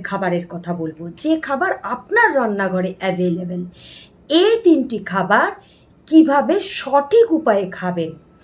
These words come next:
খাওয়ার সময় কোনটি সব থেকে আদর্শ, এই সমস্ত বিষয়গুলো জানিয়ে দেব। বা কী পরিমাণে খাবেন, কোন বয়সী মানুষদের জন্য খাওয়া জরুরি, আবার খাবার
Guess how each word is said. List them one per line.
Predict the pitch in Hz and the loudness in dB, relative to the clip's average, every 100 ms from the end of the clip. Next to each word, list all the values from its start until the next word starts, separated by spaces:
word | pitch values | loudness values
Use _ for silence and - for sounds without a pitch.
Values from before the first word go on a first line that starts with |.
| - - _ - | -20 -20 _ -8
খাওয়ার | 247 254 285 359 427 - _ - - - | 2 4 6 4 0 -8 _ -16 -8 2
সময় | 285 302 403 427 - _ _ 330 | 4 6 4 2 -2 _ _ 2
কোনটি | 403 466 427 349 269 - - | 4 4 2 2 2 0 -4
সব | 277 262 - 277 | -2 -2 -2 -2
থেকে | 269 247 - 214 | 0 -2 -4 -2
আদর্শ, | 240 339 330 - - 185 - - - _ - | 2 4 4 0 -12 -16 -18 -20 -20 _ -2
এই | 233 - - | -2 -2 -6
সমস্ত | 269 320 392 - - 220 | -4 -2 -2 -4 -2 -2
বিষয়গুলো | 190 185 185 175 202 359 381 | -2 -2 -2 -2 -4 -6 -6
জানিয়ে | 190 175 175 170 | -6 -6 -8 -12
দেব। | 180 180 - - - 175 | -14 -14 -16 -20 -10 -8
বা | 190 - | -6 0
কী | 339 349 277 | 0 2 4
পরিমাণে | 285 339 370 269 196 - | 6 6 4 0 -2 -4
খাবেন, | 180 175 160 - - - | -4 -4 -8 -14 -14 2
কোন | 320 381 392 | 4 4 4
বয়সী | 302 233 - 214 190 | 4 2 0 -2 -2
মানুষদের | 180 214 226 262 262 262 | -2 -2 -4 -6 -4 -2
জন্য | 277 320 320 | -2 -2 -6
খাওয়া | - 175 175 175 | -4 -2 -2 -2
জরুরি, | 180 175 175 180 - - - 196 | -4 -4 -6 -12 -14 -20 -6 -2
আবার | 196 247 392 - - - | 2 2 0 -8 -20 -8
খাবার | 220 196 214 | -2 2 0